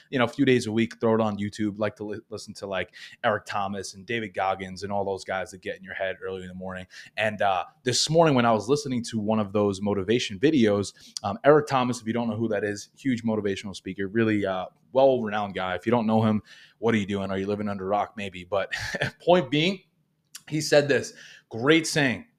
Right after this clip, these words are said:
right here. "A person is rewarded in public for what they do in private."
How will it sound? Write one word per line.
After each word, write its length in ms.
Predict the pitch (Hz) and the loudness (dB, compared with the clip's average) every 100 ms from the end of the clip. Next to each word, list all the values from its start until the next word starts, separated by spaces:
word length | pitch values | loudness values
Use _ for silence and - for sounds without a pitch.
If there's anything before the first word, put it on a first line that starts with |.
| - | 0
right 180 | 117 117 | 2 2
here. 260 | 95 - _ _ _ - | -2 -4 _ _ _ -2
"A 100 | 127 | -2
person 480 | - 180 196 208 190 | 0 2 2 0 0
is 200 | 147 131 | -2 0
rewarded 420 | 123 123 139 127 | 2 6 6 6
in 160 | 113 | -2
public 500 | - 160 170 220 220 - - _ | 2 6 10 8 6 -6 -20 _
for 120 | 120 | -2
what 260 | 120 147 | 0 0
they 100 | 139 | 0
do 180 | 123 123 | -2 -2
in 120 | 110 | -4
private." 440 | - 117 110 92 | -4 0 0 0